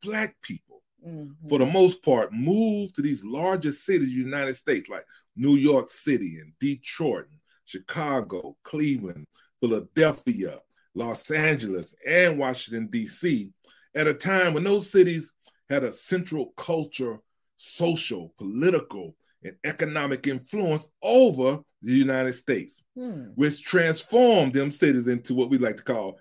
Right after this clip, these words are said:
Speaker 1: chocolate cities.
Speaker 2: Okay.
Speaker 1: These African Americans established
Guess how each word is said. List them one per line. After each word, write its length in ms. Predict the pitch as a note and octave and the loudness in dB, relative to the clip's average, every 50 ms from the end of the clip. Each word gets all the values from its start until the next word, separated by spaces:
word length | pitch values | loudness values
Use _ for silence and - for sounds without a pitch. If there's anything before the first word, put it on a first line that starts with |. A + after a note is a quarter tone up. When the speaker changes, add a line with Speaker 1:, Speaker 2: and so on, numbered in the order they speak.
| _ _ | _ _
Speaker 1:
chocolate 420 | - - F#3 C3+ - - G2+ G#2 - | -2 -2 -2 -2 -2 -6 -10 -12 -10
cities. 540 | - - - - - - - D#3 D3+ D3 D3 | -8 -6 -8 -8 -8 -12 -14 -12 -12 -12 -14
Speaker 2:
Okay. 480 | - - G3+ G3+ G#3+ A3+ A3+ A3 A3+ A3+ - _ D#3+ - | -12 -12 -10 -10 -8 -8 -10 -12 -12 -14 -18 _ -18 0
Speaker 1:
These 280 | A2 B2+ G3 A#3 A#3 G3 | 2 4 6 6 8 10
African 320 | F3+ D#3+ - - - D3 | 8 8 8 6 0 -2
Americans 500 | C3 C3 B2+ A#2+ A2+ A2 - A2 G#2+ G#2 | 0 0 0 0 0 0 -2 -6 -10 -10
established 580 | F#2+ - - B2+ A#2+ A2+ G#2 G2+ F#2+ - - _ | -10 -4 -2 -2 -2 -2 -4 -6 -10 -10 -18 _